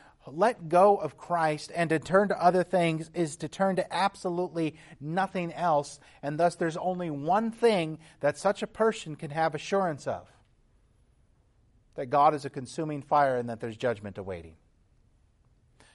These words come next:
Now, we've also looked at, this is not saying that one who is a believer can lose their salvation either. It is not saying that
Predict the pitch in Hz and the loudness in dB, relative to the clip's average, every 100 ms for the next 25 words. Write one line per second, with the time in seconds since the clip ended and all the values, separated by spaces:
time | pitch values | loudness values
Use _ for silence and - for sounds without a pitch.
0 | _ 156 147 131 117 131 120 117 135 135 | _ 2 4 4 0 -6 -8 -8 0 0
1 | 135 131 120 135 135 117 113 123 123 107 | 2 0 2 0 2 0 0 -6 -8 -2
2 | 131 127 - 143 139 131 120 98 131 139 | 4 4 4 2 2 2 -2 0 0 0
3 | 135 120 110 98 113 147 170 131 120 - | 0 -4 -4 -4 -2 0 2 2 2 -4
4 | - - - 143 120 - 139 156 151 - | -20 -20 -6 -4 -4 -8 -6 -2 -2 -2
5 | 131 123 143 120 120 160 175 - 120 123 | -2 -2 -2 -2 0 -2 -4 -8 -10 -10
6 | 175 185 135 90 - - 110 107 143 147 | -6 -4 -4 -6 -10 -16 -14 -8 -4 -4
7 | 135 - 170 151 143 117 110 143 135 - | -4 -10 -6 -4 -4 -8 -2 2 2 -2